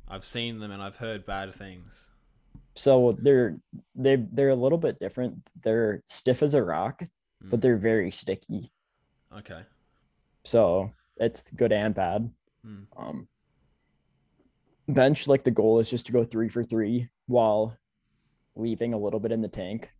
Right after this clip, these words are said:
Speaker 2: Um, I've had issues. I've done, so that was my third meet. This meet was my third meet. And every previous meet, I've had issues with back cramping on my third bench.
Speaker 1: Me too.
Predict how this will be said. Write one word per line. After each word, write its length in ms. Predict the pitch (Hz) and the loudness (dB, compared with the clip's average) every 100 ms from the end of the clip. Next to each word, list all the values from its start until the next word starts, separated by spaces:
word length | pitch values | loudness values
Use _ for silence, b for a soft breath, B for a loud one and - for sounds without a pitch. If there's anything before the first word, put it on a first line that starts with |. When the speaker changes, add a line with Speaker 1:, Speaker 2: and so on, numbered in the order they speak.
| _ _ | _ _
Speaker 2:
Um, 480 | - 95 - - - _ _ _ _ _ _ _ _ _ _ - - - | -16 -14 -14 -14 -16 _ _ _ _ _ _ _ _ _ _ -20 -18 -2
I've 160 | 117 | 0
had 220 | 156 139 139 | 4 4 4
issues. 520 | 117 - 123 123 120 | 0 0 0 0 0
I've 100 | 113 | 0
done, 260 | 131 120 | 0 -2
so 140 | 120 117 | -4 0
that 100 | 120 | 0
was 140 | 123 | 0
my 80 | 127 | -2
third 360 | - 117 110 95 | -2 -2 -2 -6
meet. 260 | 82 73 _ _ _ | -12 -14 _ _ _
This 180 | 110 - | -4 -2
meet 160 | 117 | -2
was 140 | - 104 | -2 -4
my 100 | 90 | -6
third 300 | 98 92 95 | -6 -6 -6
meet. 260 | - - - _ _ _ _ _ _ _ _ - | -10 -14 -16 _ _ _ _ _ _ _ _ -8
And 300 | 90 85 - | -4 -4 -2
every 280 | 120 143 131 | 0 2 0
previous 560 | - 127 123 120 113 | -2 -2 2 0 0
meet, 260 | 113 107 - | -2 -4 -6
I've 140 | 101 104 | -10 -6
had 160 | 104 | -4
issues 380 | 101 104 - 110 | -2 -2 -2 -2
with 120 | 107 - | -2 -2
back 240 | 85 - | -4 -4
cramping 320 | 110 110 110 | -4 -4 -2
on 80 | 101 | -4
my 100 | 92 | -4
third 280 | - 90 90 | -4 -4 -2
bench. 440 | 69 95 123 - _ _ _ _ _ | -2 -2 -6 -10 _ _ _ _ _
Speaker 1:
Me 160 | 113 107 | -18 -18
too. 220 | 101 104 | -16 -18